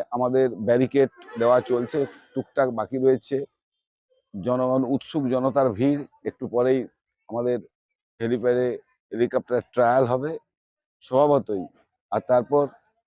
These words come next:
আহ, মানুষ তো মনে মনে ঠিক করেছে যে কালকে তাদের প্রিয়, আহ,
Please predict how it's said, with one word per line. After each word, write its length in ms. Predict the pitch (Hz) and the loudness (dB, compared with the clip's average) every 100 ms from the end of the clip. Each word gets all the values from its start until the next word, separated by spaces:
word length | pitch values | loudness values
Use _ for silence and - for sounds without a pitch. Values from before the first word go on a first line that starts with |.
| _ | _
আহ, 320 | 101 110 113 113 110 | -4 0 2 0 0
মানুষ 180 | 123 131 - | -4 -4 -4
তো 40 | 135 | -4
মনে 140 | 123 127 | -2 -2
মনে 180 | 131 123 | -4 -4
ঠিক 120 | 131 - | -8 -4
করেছে 280 | 127 123 160 131 | -2 -2 -4 -6
যে 60 | 123 | -2
কালকে 220 | 110 110 120 | -2 -2 -4
তাদের 180 | 117 117 - | -4 -6 -8
প্রিয়, 220 | 123 120 123 113 _ - - _ _ 98 | -4 -2 -2 -6 _ -20 -20 _ _ -8
আহ, 280 | 110 110 107 | -4 0 -2